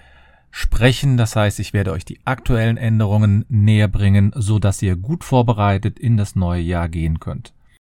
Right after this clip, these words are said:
Bevor wir damit beginnen, möchte ich euch natürlich auch nochmal einladen in meine Facebook-Gruppe Familienrecht Neue Wege gehen.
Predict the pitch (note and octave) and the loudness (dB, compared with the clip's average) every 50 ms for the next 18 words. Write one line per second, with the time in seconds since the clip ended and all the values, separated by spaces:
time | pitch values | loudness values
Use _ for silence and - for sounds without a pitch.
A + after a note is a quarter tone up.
0 | _ _ _ _ - D3 B2+ - F#3+ G#3 G#3 F#3 F3 D#3+ D3+ - - C3 A2+ C#3 | _ _ _ _ -2 -2 -2 0 0 0 0 2 2 2 2 2 0 0 0 2
1 | F3+ F#3+ G3 F#3+ F#3+ F#3+ G3 F#3+ D#3+ D3+ D#3 D3+ - D#3 C3+ C#3+ C3+ B2+ B2+ C#3 | 0 2 2 0 0 0 0 0 0 0 0 -2 -4 -6 -4 -2 0 0 0 0
2 | B2+ - C3+ B2+ B2 B2+ B2 G#2+ A#2+ C3+ - - - C#3 B2+ B2+ B2+ B2 - - | 0 0 -2 -2 0 -2 0 0 0 0 0 -2 -2 0 0 2 0 0 -2 -4
3 | - B2+ B2+ C3+ C3+ C3 A2+ A#2 A#2 A#2 A#2 A#2 A#2 A#2+ - - C3 C#3 D#3 C#3 | -4 -2 0 2 2 2 2 2 2 2 2 2 2 0 0 -2 -2 0 2 2
4 | B2+ A#2 A2+ A2+ A2 G#2 - - D3+ C#3+ - - - B2+ A#2 - - G#2+ G#2 - | 2 2 4 2 2 0 0 -2 -4 -4 -4 -4 -6 -6 -6 -6 -8 -8 -6 -2
5 | A#2 G#2+ G#2 G2+ - - - - - _ - - - - A2 G#2 A#2+ B2 B2+ A#2+ | 0 0 0 0 -4 -8 -18 -20 -20 _ -16 -6 0 2 4 4 4 4 4 2
6 | A2+ - G#2+ G#2 F#2+ - - A2+ G2 G2 F#2+ F#2 E2+ F2 A2 B2 B2+ B2 A2 A#2 | 2 2 2 0 -2 -2 -2 -2 0 0 0 0 0 0 0 2 0 0 2 2
7 | A#2 A#2 A2+ A2+ A2+ A2+ | 4 4 6 4 4 2